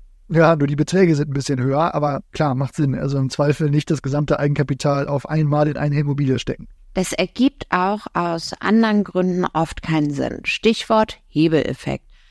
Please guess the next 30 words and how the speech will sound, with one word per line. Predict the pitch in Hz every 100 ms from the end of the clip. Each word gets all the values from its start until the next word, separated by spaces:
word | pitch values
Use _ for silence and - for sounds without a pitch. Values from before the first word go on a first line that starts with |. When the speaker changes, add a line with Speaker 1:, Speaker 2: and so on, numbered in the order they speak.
| _ -
Speaker 2:
Aber | 190 190 196
ausreichend | 226 - - 214 208 196 214
Rücklagen | 202 214 208 202 190
haben | 196 196 196 -
ist | 175 -
genauso | 208 208 220 226 165 135
wichtig. | 127 127 - - 127 131 - - - - - _ -
Speaker 1:
So, |
wenn | 160
ich | 135
mitgezählt | 175 - 208 196 190
habe, | 190 190
dann | 180 165
biegen | 185
wir | 185
jetzt | 185
auf | 175
die | 170
Zielgerade | - 175 135 123 123
ein. | 120 - _ _ _ - - - -
Speaker 2:
Oft | 240 285 - -
verlassen | - 175 175 214 - 226
sich | 196 196 -
Menschen | 175 170 202 - 202 190
zu | 180 214 226 226
sehr | 190 190 190
auf | -
Immobilienmakler | - 147 151 139 135 143 143 165 214 208 214
und | 147
Maklerinnen. | 139 139 175 160 120